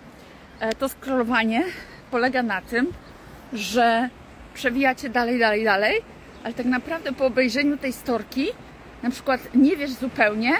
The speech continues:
gdzie ten ktoś jest, w jakich miejscach był, co odwiedził, a ta osoba bardzo się starała, żeby oznaczyć te wszystkie miejsca właśnie dla osób, które oglądają. Czasami o-, oznaczam na przykład sklepy,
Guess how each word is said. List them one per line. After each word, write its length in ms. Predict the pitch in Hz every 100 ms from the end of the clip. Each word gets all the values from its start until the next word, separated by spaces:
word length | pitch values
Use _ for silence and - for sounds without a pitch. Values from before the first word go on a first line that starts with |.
| - -
gdzie 300 | 208 185 277
ten 160 | - 311
ktoś 300 | - 311 -
jest, 280 | 240 233 233 - - - -
w 20 | 226
jakich 300 | 247 349 320
miejscach 480 | 269 247 - 254
był, 340 | 220 233 233 233 - - - -
co 140 | 294
odwiedził, 640 | 302 277 254 208 226 254 285 - - 262
a 80 | 226
ta 180 | 233 247
osoba 480 | - 247 196 240 330 - - - -
bardzo 260 | 208 277 330
się 180 | -
starała, 480 | 262 - 208 202 285
żeby 420 | 262 220 254 247
oznaczyć 520 | 247 240 320 - 233 -
te 120 | 226
wszystkie 400 | - 240 - 262
miejsca 600 | 226 208 240 - 226 311 - - - -
właśnie 340 | 220 294 - 339
dla 200 | 294 -
osób, 320 | 247 - 277
które 180 | 320 269
oglądają. 540 | 254 254 233 165 160 175
Czasami 340 | - 233 233
o-, 120 | 240 240
oznaczam 400 | 240 226 214 240
na 40 | 240
przykład 260 | - 254
sklepy, 580 | - 294 247 - 226 214